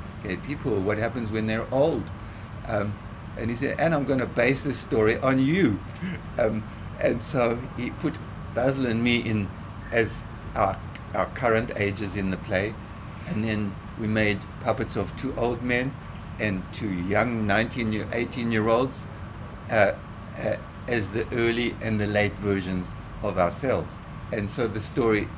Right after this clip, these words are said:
is about the, the one old man has got dementia, and he cannot remember that he had a life that he loved. Um, and so the play, his partner is trying to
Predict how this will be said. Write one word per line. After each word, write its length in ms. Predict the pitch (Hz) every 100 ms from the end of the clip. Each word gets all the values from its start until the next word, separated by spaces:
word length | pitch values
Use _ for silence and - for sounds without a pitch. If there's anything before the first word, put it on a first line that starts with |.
| -
is 120 | 104
about 360 | 107 113 104 - - - - - - - - - - - - - - -
the, 220 | 104 - -
the 80 | 104
one 260 | 113 127 117
old 300 | 113 98 104
man 340 | 98 98 98 - - - - -
has 180 | 104 -
got 220 | 107 101 - -
dementia, 540 | 107 117 120 - 95 78 - - - - -
and 80 | 113
he 80 | 110
cannot 420 | - 117 101 92
remember 540 | 90 95 131 107 87 82 - - - -
that 260 | 95 92 82 - - - -
he 120 | 104
had 200 | 98 104
a 60 | 95
life 320 | 92 95 101 - - 107
that 120 | 98
he 100 | 101
loved. 420 | 104 101 - - - - - - - -
Um, 200 | 98 98 -
and 160 | 87 90
so 140 | 123
the 120 | 110
play, 400 | - 131 113 107 - - - -
his 160 | 113
partner 480 | - 131 113 107 107
is 160 | 107 104
trying 340 | 127 113 110
to 200 | - 107